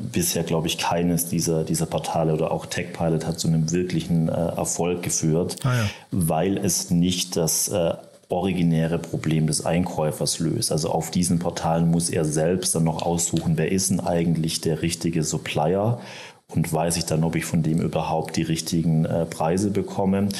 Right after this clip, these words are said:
Speaker 1: Und, äh, auf der anderen Seite,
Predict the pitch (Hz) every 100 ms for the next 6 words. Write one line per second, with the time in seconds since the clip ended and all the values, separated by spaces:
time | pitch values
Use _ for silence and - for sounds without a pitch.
0 | - - - - 110 87 87 85 - 80
1 | 73 82 80 78 71 90 95 90 85 85
2 | 80 80 -